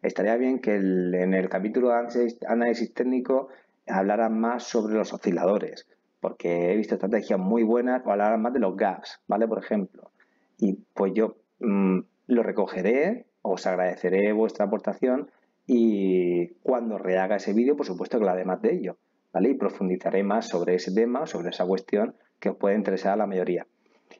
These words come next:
Eh, no voy a rayar más <laughs> con este módulo, espero que haya sido suficiente para ti y te invito a que leas, estudies,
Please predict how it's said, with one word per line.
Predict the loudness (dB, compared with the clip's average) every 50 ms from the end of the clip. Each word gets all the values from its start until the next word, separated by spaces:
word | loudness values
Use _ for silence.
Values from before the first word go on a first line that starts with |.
| _ _ _ -4
Eh, | 0 0 2 2 2 2
no | 2 2 2 2 2
voy | 2 2 2
a | 2 2
rayar | 0 0 0 0 -2 0
más | 0 0 -2 -2 -4 -6 -12 -12
<laughs> | -10 -8 -8 -6 -6 -6 -4 -4 -2
con | -2 0 0
este | 0 -2 -2 -4 -4 -2 2 2 2 2 2 2
módulo, | 2 2 2 4 4 4 4 2
espero | 0 2 0 0 0 2 0
que | 2 2
haya | 2 2
sido | 0 0 0 -2
suficiente | -2 -2 -4 0 0 0 0 0 0
para | 0 -2 -2 0
ti | 2 0 0 0 -4 -12 -18 -20 -20 -20 -20 _ _
y | _ 2 2 4 4 2 2 4 4 4 4 4 4 4 2 2 0 0 -2 -4 -10 _ _ _ -14 -12 -4
te | -2 2
invito | 2 2 2 0 -2
a | -2
que | 0 0
leas, | 2 2 2 2 0 -2
estudies, | -6 -12 -2 0 2 4 4 4 4 4 2 0